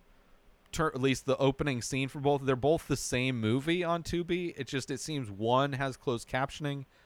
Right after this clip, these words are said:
the other doesn't. Other than that, I couldn't tell what the differences were. Um, so if you do wanna watch this, uh, that is where at least I watched it at the time. Obviously, you can look up Just Watch and see where it's playing if, if this is in the future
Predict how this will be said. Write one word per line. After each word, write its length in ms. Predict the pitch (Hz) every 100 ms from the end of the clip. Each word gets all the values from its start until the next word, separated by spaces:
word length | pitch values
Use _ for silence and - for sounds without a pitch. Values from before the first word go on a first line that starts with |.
| _ 120
the 140 | 120
other 180 | 127 113
doesn't. 520 | 110 131 147 156 - - _ _ _ _ - _ _ _ -
Other 220 | - 185
than 180 | 151 147
that, 260 | 135 131 -
I 140 | 131 135
couldn't 320 | 147 113 110
tell 480 | 120 107 104 98 98
what 220 | 104 95
the 60 |
differences 520 | 92 98 104 90 92 85
were. 280 | 90 90 - - _ _ 98
Um, 580 | 95 95 92 90 85
so 160 | - 107
if 140 | 98
you 80 | 110
do 180 | 101 120
wanna 260 | 113 95 90
watch 320 | 90 85 -
this, 340 | 87 90 - _ _ _
uh, 140 | 95 90 95
that 200 | 107 107
is 120 | 92
where 280 | 101 95 92
at 80 | 90
least 240 | 98 -
I 140 | - 98
watched 340 | 95 92 -
it 60 | 90
at 100 | -
the 60 |
time. 360 | - 101 101 92
Obviously, 380 | 92 90 - 98
you 40 |
can 240 | 82 87 85 98
look 200 | 98 101
up 160 | 90
Just 300 | - 90 -
Watch 360 | 95 95 92 -
and 140 | 85
see 180 | - 98
where 180 | 90 82
it's 140 | 76
playing 420 | - 98 92 90
if, 140 | 85 - - -
if 180 | 98
this 200 | - 92
is 140 | 87 92
in 100 | 95
the 80 | 80
future 480 | - 104 107 101